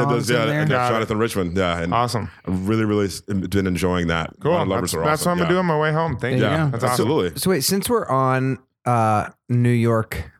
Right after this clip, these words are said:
Speaker 4: bands, and we've had, I feel like me, you, and Corey have had tons of, like, late nights just talking about that, but, um, about music in New York. And so to keep it on Sex and the City, it's like, that's this snapshot of, like,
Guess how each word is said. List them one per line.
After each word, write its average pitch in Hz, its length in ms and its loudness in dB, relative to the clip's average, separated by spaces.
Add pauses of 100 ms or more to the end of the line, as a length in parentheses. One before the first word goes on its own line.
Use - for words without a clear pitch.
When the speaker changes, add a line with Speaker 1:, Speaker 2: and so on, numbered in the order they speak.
(100)
Speaker 4:
bands, 101 720 2 (120)
and 120 180 2
we've 117 160 0
had, 117 300 2
I 117 80 -2
feel 139 160 0
like - 260 -4
me, 117 200 0
you, 117 180 2
and 110 80 0
Corey 110 180 2
have 110 80 2
had 107 180 2
tons 107 220 2
of, 98 100 0
like, 107 280 2
late 104 420 0
nights 107 360 2
just - 200 -2
talking 104 220 2
about 123 160 2
that, 165 320 0 (440)
but, 135 200 2
um, 120 280 2 (120)
about 127 500 0 (320)
music 127 400 2
in 123 100 2
New 117 60 2
York. 117 320 2
And 113 240 2
so 123 200 2
to - 200 -8
keep 160 240 -2
it 156 80 0
on 135 140 0
Sex - 260 -2
and 127 100 2
the 110 40 2
City, 117 500 0
it's - 240 -2
like, 113 380 0 (1000)
that's 120 380 0
this 123 240 2
snapshot 135 1040 -2
of, 113 300 0
like, 104 420 0